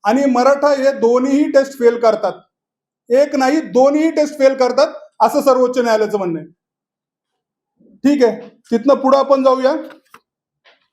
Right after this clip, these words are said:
त्याच्यानंतर आम्ही थोडा परत एक अभ्यास केला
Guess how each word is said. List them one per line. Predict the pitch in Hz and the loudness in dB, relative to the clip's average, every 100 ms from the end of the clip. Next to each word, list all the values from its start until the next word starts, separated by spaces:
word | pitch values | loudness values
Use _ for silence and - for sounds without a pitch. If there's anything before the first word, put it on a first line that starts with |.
| _ - _ _ _ _ _ _ 233 | _ -20 _ _ _ _ _ _ 0
त्याच्यानंतर | 240 311 311 302 320 | 2 2 2 2 2
आम्ही | 311 311 294 | 2 0 2
थोडा | 285 | 2
परत | 294 294 294 | 2 0 0
एक | 294 | 0
अभ्यास | 254 233 302 302 | 0 2 2 2
केला | 247 | 0